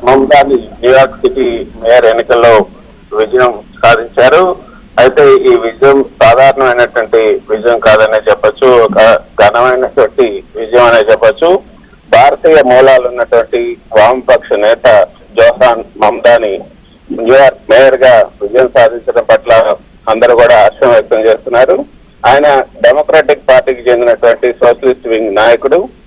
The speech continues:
మాజీ గవర్నర్ ఆండ్రూ కుమో ఆయన పైన ఆయన గెలిచారు. మమ్దాని ప్రధానంగా ప్రచారం చేసినటువంటి వాగ్దానాలు ఆయన్ని ఈ విజేతగా నిలబెట్టాయన్నది పరిశీలకులు చెప్తున్నటువంటి మాట.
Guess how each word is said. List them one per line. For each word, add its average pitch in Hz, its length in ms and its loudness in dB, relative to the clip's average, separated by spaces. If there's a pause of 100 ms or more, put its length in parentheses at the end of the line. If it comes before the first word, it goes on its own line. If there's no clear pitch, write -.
(260)
మాజీ 147 320 0
గవర్నర్ 131 500 0 (240)
ఆండ్రూ 135 400 0
కుమో 131 480 0 (380)
ఆయన 123 280 2
పైన 127 260 0 (300)
ఆయన 110 160 0
గెలిచారు. 131 640 0 (340)
మమ్దాని 160 640 0 (260)
ప్రధానంగా 151 600 2
ప్రచారం 143 640 0
చేసినటువంటి 135 840 -4 (100)
వాగ్దానాలు 131 880 0
ఆయన్ని 123 340 0 (480)
ఈ 113 240 -8
విజేతగా 131 460 0
నిలబెట్టాయన్నది 117 920 0 (400)
పరిశీలకులు 123 560 0
చెప్తున్నటువంటి 113 480 -2
మాట. 113 260 0